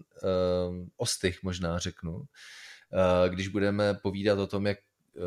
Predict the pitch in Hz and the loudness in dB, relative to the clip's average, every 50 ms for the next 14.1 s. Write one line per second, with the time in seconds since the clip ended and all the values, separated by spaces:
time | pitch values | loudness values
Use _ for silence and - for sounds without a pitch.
0 | 87 87 82 82 82 82 80 82 - - - _ - - - 104 92 90 107 101 | 0 0 0 0 0 -2 -2 -4 -8 -10 -16 _ -8 -6 -2 -2 0 0 0 0
1 | 104 101 - 95 101 98 - 104 - - - 110 - - - 98 98 95 95 95 | 0 0 0 0 -2 -2 -4 -8 -10 -8 -8 -10 -10 -8 -4 -4 -4 -2 -2 -2
2 | 98 101 101 101 101 104 101 101 101 - _ _ - _ _ _ _ _ _ _ | -2 -2 -2 -4 -4 -4 -4 -4 -6 -8 _ _ -20 _ _ _ _ _ _ _
3 | _ _ - 92 90 90 87 85 85 - 101 98 95 95 - 101 101 95 98 104 | _ _ -2 2 4 4 4 4 2 -2 -2 -2 -2 -2 0 2 4 4 4 2
4 | - - 107 98 - - 101 98 95 98 104 110 - - - - 92 95 - _ | 0 -2 -2 -2 -2 2 2 4 4 2 2 -2 -6 -10 -16 -16 -16 -18 -20 _
5 | _ - 113 104 - - 113 107 - 113 - - 123 117 113 123 135 123 104 90 | _ -6 -6 -4 -2 0 0 0 0 -2 -2 -2 -2 -2 0 2 2 4 4 4
6 | 87 85 - 92 101 107 104 117 110 107 101 113 117 113 - 110 107 107 104 107 | 2 0 -2 -4 -4 -4 -2 -2 -2 0 0 0 -2 -2 -2 -4 -4 -2 -2 -2
7 | 120 113 87 90 98 - - - 98 95 92 92 90 90 90 98 101 95 92 92 | -2 -2 -2 -2 -2 -4 -2 0 0 0 0 0 -2 -2 -2 -2 0 -2 -2 -2
8 | - 110 110 104 - 120 110 110 113 110 113 113 104 113 110 - - 139 127 113 | -4 -4 -4 -4 -4 -6 -4 -2 0 0 0 0 -2 -2 -4 -4 -4 -4 -2 -2
9 | 110 107 107 110 123 139 143 127 90 80 80 85 - _ - 90 87 87 87 87 | -2 -2 -2 -2 -2 -2 -4 -6 -6 -8 -8 -10 -10 _ -4 -2 0 2 2 2
10 | 87 87 85 87 90 - _ - - - - - - - 98 - - 101 101 98 | 2 2 0 -2 -2 -6 _ -20 -20 -20 -20 -10 -4 -2 -2 2 2 4 4 6
11 | 98 98 - - - - - 110 104 - - - 113 - _ - 110 110 - 117 | 4 4 2 -2 -6 -6 -4 -6 -6 -6 -10 -14 -16 -10 _ 0 0 2 2 2
12 | 107 107 107 107 127 135 139 127 101 85 87 82 - - 98 98 - - 104 101 | 4 6 6 6 6 6 4 4 2 0 -4 -6 -6 -6 -10 -8 -6 -4 -2 0
13 | 98 98 95 - _ _ _ - 104 - 110 110 110 147 151 - - - - 80 | 0 -2 -2 -4 _ _ _ -14 -4 0 2 2 4 2 2 0 0 -2 -2 -2
14 | 85 95 | -2 -4